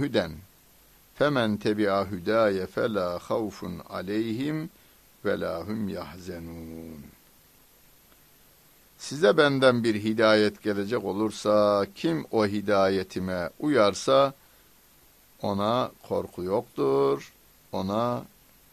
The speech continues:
hüzün de yoktur, keder de yoktur, korku yok, keder de yok, diyor Allah Celle Celaluhu. Hani Türkçe'de de Allah var, keder yok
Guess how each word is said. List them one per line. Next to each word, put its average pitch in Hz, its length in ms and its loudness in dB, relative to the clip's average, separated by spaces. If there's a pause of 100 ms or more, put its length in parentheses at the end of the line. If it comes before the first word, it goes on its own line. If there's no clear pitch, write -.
(220)
hüzün 104 520 -2
de 85 80 -4
yoktur, - 840 -12
keder 95 520 -4
de 92 60 -6
yoktur, 82 600 -10 (180)
korku 160 360 -6
yok, 123 280 2 (600)
keder 90 560 0
de 76 80 -12
yok, 76 280 -12 (600)
diyor 101 420 -2 (120)
Allah 85 300 -8
Celle 76 340 -12
Celaluhu. 64 440 -14 (2250)
Hani 117 300 -2 (340)
Türkçe'de 110 520 -4
de 101 80 4
Allah 139 560 6
var, 123 760 12 (140)
keder 101 360 2
yok 95 360 2